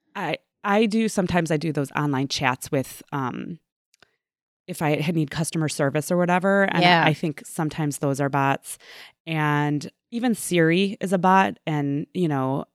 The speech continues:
Speaker 1: Alexa and all the little, you know,
Speaker 2: Mm-hmm.
Speaker 1: smart speakers that are prevalent today, and, um, all of that stuff. I think, I don't, I, I think a lot of people just think artificial intelligence and immediately maybe go to robots.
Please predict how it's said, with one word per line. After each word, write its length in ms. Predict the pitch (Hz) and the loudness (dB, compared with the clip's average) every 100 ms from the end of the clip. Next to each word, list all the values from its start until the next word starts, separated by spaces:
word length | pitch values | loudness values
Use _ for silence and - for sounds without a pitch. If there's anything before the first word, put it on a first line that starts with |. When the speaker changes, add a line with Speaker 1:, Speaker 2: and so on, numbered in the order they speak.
| - | -12
Speaker 1:
Alexa 440 | 151 139 - - | -4 -4 -4 0
and 320 | 160 147 143 135 | 2 4 4 0
all 120 | 135 | 0
the 120 | 139 | 0
little, 360 | 135 135 131 123 _ _ _ _ _ _ _ | 0 0 -2 -4 _ _ _ _ _ _ _
you 320 | 190 202 190 | -4 0 2
know, 80 | 190 | 2
Speaker 2:
Mm-hmm. 180 | 202 214 _ _ _ | 2 -2 _ _ _
Speaker 1:
smart 400 | - - 165 - | -8 0 0 0
speakers 680 | - 190 - 160 156 151 - | -6 -6 0 2 2 0 -2
that 120 | 151 | -2
are 320 | 147 147 143 - _ _ - | 0 0 -2 -8 _ _ -16
prevalent 400 | - 165 165 - | -12 -8 -10 -6
today, 440 | 165 156 156 156 | -2 0 0 0
and, 160 | 143 143 - - - - - | -2 -6 -12 -18 -20 -8 -2
um, 320 | 151 139 143 - | 0 0 -2 2
all 240 | 247 349 | 2 2
of 60 | 294 | 2
that 200 | 277 - | 0 0
stuff. 460 | - 262 190 - - _ - | 0 0 0 -6 -20 _ -16
I 60 | |
think, 360 | 190 262 285 - - _ - - _ _ | -4 0 0 -4 -14 _ -18 -18 _ _
I 120 | 185 214 | -4 0
don't, 240 | 277 - - _ _ - | 0 -2 -14 _ _ -16
I, 80 | - - 226 | -14 -6 -2
I 40 | |
think 280 | 294 285 - _ - | 0 -2 -4 _ -4
a 60 | |
lot 160 | 185 185 | 0 2
of 60 | |
people 180 | 202 180 | 0 -2
just 160 | 160 - | -4 -2
think 180 | 156 - | -2 -2
artificial 460 | 160 156 160 156 143 | -4 -2 -2 -2 -2
intelligence 560 | 143 139 135 147 143 | -2 -4 -2 -2 -4
and 100 | - | -4
immediately 460 | 139 131 139 - 139 | -2 -2 -4 -4 -6
maybe 240 | 139 135 | -4 -6
go 180 | 135 135 | -4 -4
to 180 | 127 127 - _ | -4 -8 -12 _
robots. 760 | 143 131 131 180 208 - - | -6 -2 0 0 -2 -8 -20